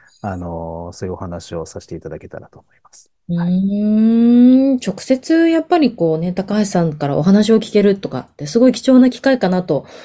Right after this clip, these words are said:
Speaker 2: 思いますので、ぜひ、あの、リスナーの皆様、ご視聴者の皆様、五月十九日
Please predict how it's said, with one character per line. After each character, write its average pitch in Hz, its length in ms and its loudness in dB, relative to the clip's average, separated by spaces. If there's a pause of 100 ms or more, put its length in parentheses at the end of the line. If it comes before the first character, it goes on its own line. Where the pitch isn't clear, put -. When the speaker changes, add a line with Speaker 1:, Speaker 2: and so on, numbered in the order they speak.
(360)
Speaker 2:
思 170 240 -2
い 165 40 0
ま 170 120 0
す 175 100 -8
の 165 100 0
で、 151 380 -2
ぜ 180 100 -4
ひ、 180 280 -2
あ 165 60 -6
の、 165 100 0
リ 165 100 0
ス - 120 -2
ナ 165 120 2
ー - 20 0
の 156 80 -2
皆 165 180 2
様、 196 260 2
ご 175 100 0
視 - 80 -6
聴 190 160 0
者 165 180 -2
の 156 100 -2
皆 180 180 0
様、 190 180 0
五 220 140 0
月 196 340 0 (320)
十 254 320 4
九 247 260 -4
日 233 480 0